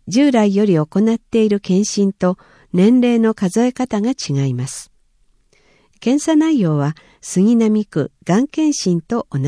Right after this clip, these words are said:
じ内容です。検診名、子宮頸がん検診、女性のみ。対象年齢と生年月日。二十歳、平成四年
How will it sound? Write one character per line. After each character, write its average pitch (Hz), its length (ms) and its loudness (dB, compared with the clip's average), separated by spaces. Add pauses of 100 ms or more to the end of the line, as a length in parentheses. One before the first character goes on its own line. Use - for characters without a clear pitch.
じ 180 140 -2
内 160 260 -2
容 131 160 -4
で 127 140 -12
す。 - 240 -18 (1900)
検 269 240 0
診 233 320 0
名、 123 300 -6 (440)
子 - 240 -14
宮 302 180 2
頸 269 280 0
が 233 160 0
ん 220 80 0
検 175 300 -2
診、 - 320 -6 (240)
女 151 180 -2
性 202 360 -2
の 175 160 0
み。 - 180 -6 (720)
対 277 200 0
象 294 240 0
年 277 260 2
齢 170 180 0
と - 340 -4
生 185 260 -2
年 180 240 0
月 151 180 -6 (120)
日。 - 140 -20 (800)
二 190 200 0
十 294 120 0
歳、 - 420 -10 (640)
平 269 200 0
成 254 340 2
四 190 160 2
年 202 300 2